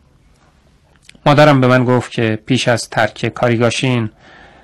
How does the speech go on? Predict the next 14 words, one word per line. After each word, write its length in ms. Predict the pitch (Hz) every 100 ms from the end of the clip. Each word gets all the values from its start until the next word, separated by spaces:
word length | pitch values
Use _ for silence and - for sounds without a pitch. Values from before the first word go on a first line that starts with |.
| _
به 80 | -
همه 240 | 151 151 147
گفته 300 | 131 - 135
بودن 360 | 123 113 104
که 140 | - 117
برای 340 | 113 120 113
به 100 | 110
دست 280 | 104 - -
آوردن 600 | 101 104 101 113 110 107
موقعیت 640 | 107 107 107 104 110 -
بهتری 500 | 113 107 - 127 131
به 100 | 120
دوبلین 400 | 107 107 110 104
می‌رن 420 | 101 107 104 101